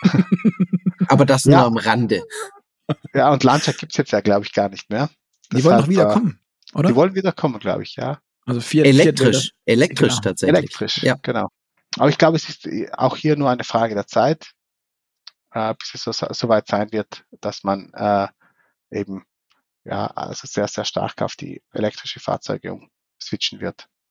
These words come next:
Speaker 1: Aber allgemein in Italien ist ja jetzt das, die E-Mobilität auch noch nicht so richtig überbordend da, oder?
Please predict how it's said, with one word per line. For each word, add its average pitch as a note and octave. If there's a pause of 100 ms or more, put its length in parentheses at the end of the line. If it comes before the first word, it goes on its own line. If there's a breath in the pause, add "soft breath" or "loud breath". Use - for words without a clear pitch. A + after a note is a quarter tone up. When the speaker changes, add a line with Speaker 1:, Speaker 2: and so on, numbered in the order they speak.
(140)
Speaker 1:
Aber A#2
allgemein C#3
in -
Italien C3+
ist D#3
ja D3+
jetzt D3
das, C3
die C3
E-Mobilität D3+
auch D3
noch C3
nicht D3
so D3+
richtig D#3 (1300)
überbordend B2+
da, A2
oder? F3